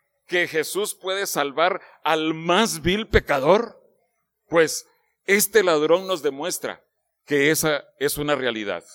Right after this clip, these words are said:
Solo quiero aclarar que este ladrón no fue bautizado, porque algunos dicen, "Ay, entonces no es necesario el bautismo,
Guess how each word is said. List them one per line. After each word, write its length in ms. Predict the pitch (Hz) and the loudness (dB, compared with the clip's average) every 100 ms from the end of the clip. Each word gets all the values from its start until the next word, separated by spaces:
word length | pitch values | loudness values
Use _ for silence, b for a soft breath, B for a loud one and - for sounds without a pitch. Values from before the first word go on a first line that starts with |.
| _ _ _ _ _ _ _ _ _ _ _ _ | _ _ _ _ _ _ _ _ _ _ _ _
Solo 360 | - 208 214 | 0 2 2
quiero 540 | 185 208 208 180 - - - | 2 0 2 2 -2 -16 -4
aclarar 720 | 160 175 160 147 170 - - _ _ _ _ _ | -4 -2 0 2 2 0 -12 _ _ _ _ _
que 220 | 156 156 | -2 0
este 260 | 185 - 180 | -2 -4 -2
ladrón 500 | 147 143 175 175 170 | -2 0 -2 -2 0
no 140 | 190 | 0
fue 180 | 156 185 | 0 2
bautizado, 920 | 185 170 139 127 147 196 233 - _ _ _ _ _ _ _ | 2 0 -6 -4 -2 -2 -6 -18 _ _ _ _ _ _ _
porque 420 | 135 143 143 143 | -6 -4 0 2
algunos 440 | 135 135 165 180 139 | 2 0 -2 -2 -2
dicen, 360 | 196 190 180 123 | -2 0 0 2
"Ay, 240 | 170 190 | 2 2
entonces 520 | 139 - 175 190 170 | -6 -8 -6 -6 -10
no 140 | 156 165 | -10 -10
es 100 | 180 | -10
necesario 540 | 170 123 - 156 165 | -12 -12 -4 -2 -2
el 80 | 143 | -2
bautismo, 680 | 117 117 208 214 180 147 | -4 -4 -6 -4 -4 -6